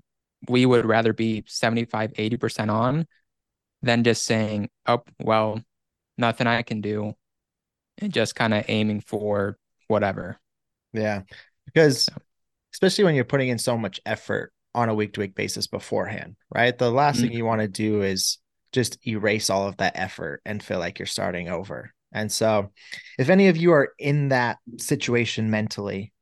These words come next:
Speaker 2: I hope that you take this to heart. And I, I want you to know that this is something that I have struggled with in the past as well. So I get it.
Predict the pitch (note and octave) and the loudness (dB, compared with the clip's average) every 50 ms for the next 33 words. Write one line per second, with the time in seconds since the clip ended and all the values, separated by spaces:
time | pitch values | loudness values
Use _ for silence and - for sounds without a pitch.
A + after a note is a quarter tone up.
0 | _ _ _ _ _ _ _ _ - A#2+ C#3 C#3 C3 D3+ C3+ B2 - C3 A#2+ - | _ _ _ _ _ _ _ _ 2 2 4 4 4 4 2 2 2 0 -2 -2
1 | A#2 G#2+ - - G#2+ F#2+ G#2+ G#2+ A2 A2+ A#2 - - _ A#2+ A#2+ A#2+ A2+ A2 A2 | -4 -4 -4 -6 -2 2 4 4 4 4 2 -2 -6 _ -6 -4 -2 -2 -2 -4
2 | A2 - _ - - - _ _ _ _ _ _ _ _ _ _ _ _ - C3+ | -6 -8 _ -20 -20 -20 _ _ _ _ _ _ _ _ _ _ _ _ 0 0
3 | C3+ B2+ C#3 C#3+ C#3+ - D#3 C#3 C3+ B2+ B2+ B2 A#2+ A#2+ B2 C#3+ E3+ E3+ D#3 D3 | 2 4 4 2 2 2 2 2 2 2 4 4 4 6 6 6 4 4 4 4
4 | C3+ A#2+ G#2+ - - _ _ _ _ _ _ _ - B2 A2 B2 A2 - B2 A#2+ | 4 4 4 2 -2 _ _ _ _ _ _ _ -8 -6 -4 -4 -4 -2 -2 -2
5 | G#2 - A2+ A2 G#2+ G#2 - - - F#2+ G2+ G#2 A2+ A#2 - - C3+ B2+ B2+ C3 | -2 -2 -2 -2 -2 -2 -4 -2 -2 -2 -2 -2 -2 -4 0 2 2 4 4 4
6 | C3 C#3 C#3+ D3+ D3 - - - _ _ _ _ - B2 A#2+ A#2 - A2 G#2+ A2 | 6 6 4 4 2 -2 -12 -20 _ _ _ _ -6 -4 -4 0 2 2 4 2
7 | A2+ - - G#2+ F#2+ G2+ G#2+ G#2+ A2 C3 C#3 - - G2 F#2+ F#2+ F#2+ G#2 G#2+ D3 | 2 0 -2 -4 -2 0 2 2 2 2 2 0 -4 -6 -4 -4 -2 0 0 0
8 | - - | 0 -2